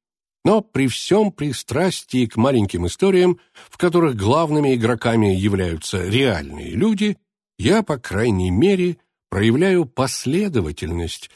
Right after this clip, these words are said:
в своём подходе и яром, путеводном убеждении в отношении эффективности предприятий. Эти взгляды были впервые обнародованы в тысяча девятьсот восемьдесят втором году в книге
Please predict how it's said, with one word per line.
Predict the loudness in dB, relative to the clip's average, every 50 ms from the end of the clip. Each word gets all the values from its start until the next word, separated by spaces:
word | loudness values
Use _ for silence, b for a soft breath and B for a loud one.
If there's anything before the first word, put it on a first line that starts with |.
| b b
в | -10 -6
своём | -2 0 0 0 0 -2 -4
подходе | -6 -8 -6 -4 -2 -2 -2 -2 -4 -6 -6 _ _ _ _ _ _ -6
и | -4 0 0 0 -2 -4 _ _ _
яром, | -12 -10 -6 -4 -2 -2 0 -2 -2 -4 -6 -8 -10 -12 -14 -18 _ _ _ _ -8
путеводном | -6 -4 -2 -2 0 0 0 0 -2 -2 -2 -2 -2
убеждении | -2 0 0 0 0 0 -2 0 0 2 4 4 4 4 2 0 b b b b
в | -2 -2
отношении | -2 0 0 -2 -2 -2 -2 0 2 4 4 4 4 2
эффективности | 2 -2 -4 -8 -6 -4 -4 -2 0 2 0 0 0 -2 -4 -6 -6
предприятий. | -4 -4 -6 -8 -8 -8 _ -10 -8 -8 -6 -8 -8 -10 -12 -12 -14 -14 -14 -18 _ _ _ _ _ _ _ -6
Эти | -4 -2 -2
взгляды | -2 -2 -2 0 2 2 2 2 2 2 2 0 -2 _ -2
были | 2 2 4 4 2
впервые | 0 -2 0 2 2 2 2 2 2 2 4 4 4 2
обнародованы | 2 2 2 2 4 4 2 2 2 2 2 2 2 0
в | 0 -2
тысяча | -4 -6 -6 -4 -4 -4 -2 -2 -2
девятьсот | -2 -2 -4 -4 -4 -4 -4 -2 -2
восемьдесят | -2 -2 0 2 2 2 0 -2 -2 -2 -2 -2 -2 -6 -6 -8 -12
втором | -12 -12 -10 -10 -8 -8 -8
году | -6 -4 -2 -2 -2 -2 -4 b b b b b b b
в | -12 -4
книге | 0 2 4 4 4 4 2 0 -4 -6 -8